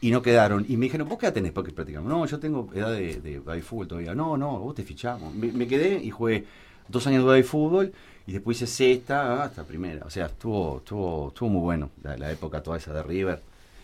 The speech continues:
Incluso hoy tenemos un, este, tenemos un WhatsApp que es divino con exjugadores, compañeros, oh, de la época del ochenta, ¿no?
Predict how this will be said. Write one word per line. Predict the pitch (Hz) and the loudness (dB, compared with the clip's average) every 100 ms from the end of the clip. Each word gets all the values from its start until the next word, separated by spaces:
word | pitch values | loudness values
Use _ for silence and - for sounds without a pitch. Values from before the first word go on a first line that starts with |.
| - - | -16 -10
Incluso | 76 85 85 | -6 -2 0
hoy | 85 | -2
tenemos | 80 82 76 - | -2 -2 -2 -4
un, | 69 65 - - - - - - - - | -6 -6 -10 -20 -20 -20 -20 -20 -18 -10
este, | 69 - 73 67 65 57 50 - | -10 -6 -4 -4 -4 -6 -10 -12
tenemos | - 78 80 - | -10 -8 -8 -10
un | 69 | -10
WhatsApp | 69 - 80 | -4 -2 -2
que | 82 | -2
es | 71 | -4
divino | 71 90 90 | -2 0 0
con | 76 73 | 0 -4
exjugadores, | 80 - 71 73 82 87 87 73 67 | -6 -8 -6 -2 0 0 0 -2 -6
compañeros, | - 76 69 71 82 90 82 69 | -8 -8 -6 -4 0 0 0 -4
oh, | 85 | -6
de | 78 71 | -4 -4
la | 78 | -4
época | 78 69 | -6 -8
del | 65 | -6
ochenta, | - 104 71 64 | -2 0 0 -4
¿no? | 73 101 - | -6 -6 -6